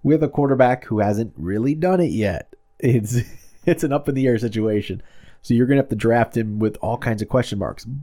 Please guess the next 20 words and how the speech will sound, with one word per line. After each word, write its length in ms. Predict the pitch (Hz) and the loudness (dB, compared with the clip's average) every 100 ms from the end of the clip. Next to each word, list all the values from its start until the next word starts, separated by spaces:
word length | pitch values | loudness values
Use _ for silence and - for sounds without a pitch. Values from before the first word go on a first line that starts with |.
| 147 | -6
But 360 | - 143 - - - _ _ _ - _ _ _ _ _ _ | -2 -2 -6 -18 -20 _ _ _ -20 _ _ _ _ _ _
I 180 | 120 151 | -2 0
think 340 | 156 165 160 - - _ _ _ _ _ - _ _ - - | 0 0 -2 -12 -20 _ _ _ _ _ -20 _ _ -20 -8
some 220 | - 165 | -2 2
players 200 | 160 147 | 4 4
I 60 | 127 | 2
don't 160 | 127 | 2
like 140 | 127 120 | 2 2
to 60 | |
do 80 | 123 | 2
that 100 | 127 | 2
with. 180 | 127 123 | 0 -2
I 120 | 120 | -6
think 300 | - 165 170 | -4 -4 -2
Allen 180 | 151 151 | -2 0
Robinson 360 | 131 131 131 120 | 0 -2 -2 -2
can 80 | 117 | 2
be 100 | 120 | 2
okay. 400 | 110 - - - | 0 -6 -8 -6
If, 200 | 53 | -8